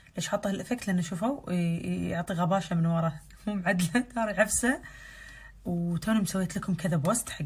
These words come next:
الأسبوع إن شاء الله الجاي. آه، منهم حق تساقط الشعر، إنزين، اللي طلبته، وفي شيء بعد وايد حلو.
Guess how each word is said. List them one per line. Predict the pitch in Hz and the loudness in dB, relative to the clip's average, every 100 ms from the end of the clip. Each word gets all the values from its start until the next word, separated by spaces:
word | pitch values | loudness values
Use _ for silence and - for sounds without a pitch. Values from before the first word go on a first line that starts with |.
| 160 | -2
الأسبوع | 147 - 175 143 | -2 -2 -4 -4
إن | - - | -4 -4
شاء | - 151 | -2 0
الله | 147 151 | 0 0
الجاي. | 151 170 247 370 - - - - - - - | 2 4 2 0 -10 -20 -20 -20 -12 -10 -2
آه، | 165 160 | 0 4
منهم | 165 185 180 165 | 4 4 2 0
حق | 170 | 0
تساقط | - 175 - - - | -2 0 0 0 -6
الشعر، | - - 214 - - - - | -2 2 2 2 -6 -10 -2
إنزين، | 160 190 | 0 2
اللي | 196 | 0
طلبته، | 160 151 165 - 285 392 - - - | 0 -2 -2 2 0 0 -10 -20 -10
وفي | 165 - | -6 -4
شيء | 175 196 | -2 0
بعد | 175 156 180 | 0 0 0
وايد | 160 151 147 | 0 0 -2
حلو. | - 151 | -4 -4